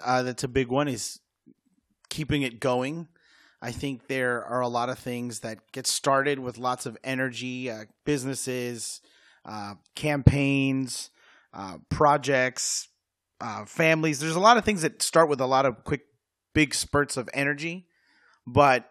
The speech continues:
when you get into the five years, six years, ten, twenty,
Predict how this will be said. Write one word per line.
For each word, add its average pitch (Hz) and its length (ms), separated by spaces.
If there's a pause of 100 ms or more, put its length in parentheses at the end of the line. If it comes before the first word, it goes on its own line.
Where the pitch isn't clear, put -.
when 135 160
you 139 80
get 147 120
into 135 220
the 117 300
five 127 460
years, 101 380
six - 440
years, 104 320
ten, 127 420
twenty, 131 640